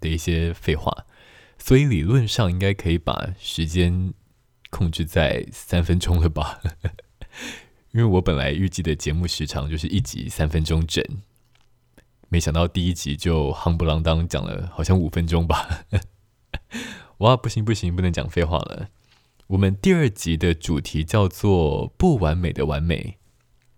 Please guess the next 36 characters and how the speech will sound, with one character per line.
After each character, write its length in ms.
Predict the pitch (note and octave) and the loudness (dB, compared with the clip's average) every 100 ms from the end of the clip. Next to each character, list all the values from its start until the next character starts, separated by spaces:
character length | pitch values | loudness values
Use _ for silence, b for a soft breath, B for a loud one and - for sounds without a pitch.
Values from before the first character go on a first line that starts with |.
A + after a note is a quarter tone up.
| _ _ _ _ | _ _ _ _
为 120 | E3+ | 6
什 140 | F3+ D#2 | 6 4
么 80 | |
会 120 | E2 F#2 | 2 2
想 240 | - D2 | 2 0
到 360 | F#2+ F#2+ D#2+ E2 | 4 4 4 -2
这 200 | - F#2+ | -4 -2
个 140 | D#2+ | 0
东 220 | E2+ E2 | 2 0
西 220 | - E2 | 0 0
呢？ 340 | D#2+ D2+ D2+ D#2 | 2 2 2 -2
主 200 | - E2+ | -2 2
要 160 | F2+ | 2
是 220 | G2+ - G2 | 2 2 2
因 240 | F#2 F#2+ | 2 2
为 560 | G2 F2+ - - - - b b b | 2 2 0 -6 -8 -10 b b b
近 220 | - D3 | 2 2
期 560 | - - D#2 D2+ E2 G2+ - _ _ | 2 -2 0 0 0 -2 -8 _ _
有 140 | F#2+ E2 | 0 2
一 120 | E2 | 2
个 340 | F2+ E2 D2+ - _ - | 2 2 2 -4 _ -20
算 260 | - B2+ | -2 0
是 140 | A2 A2 | 2 2
蛮 180 | D#2+ D#2+ | 2 2
热 220 | A2+ A#2 | 4 2
门 180 | D2+ - | 2 -2
的 160 | D2+ E2 | -2 2
话 240 | A#2+ E2+ | 2 2
题， 480 | - - D#2 F2+ G#2 _ _ - | 0 -8 -6 -6 -8 _ _ -4
它 240 | B2 B2+ | 0 0
在 640 | B2 - B2 A2+ F2+ E2+ F#2+ | -2 0 2 4 2 0 -4
十 340 | - - F#2+ | -6 0 4
二 60 | G#2+ | 6
月 560 | B2 A2+ G2 D#2 - | 6 6 6 4 0
三 200 | - A#2 | 0 0
号 420 | A#2 - G2+ - | 2 2 2 0